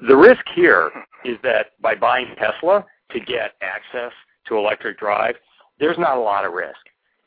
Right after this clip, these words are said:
Speaker 1: I think the question is, does Tesla actually,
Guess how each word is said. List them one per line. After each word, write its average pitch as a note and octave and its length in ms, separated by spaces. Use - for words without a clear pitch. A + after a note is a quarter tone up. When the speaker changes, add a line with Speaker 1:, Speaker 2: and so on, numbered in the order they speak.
Speaker 1:
I - 60
think A#2+ 160
the - 80
question C4+ 440
is, F#2 100
does C3 200
Tesla F3 320
actually, F#2+ 760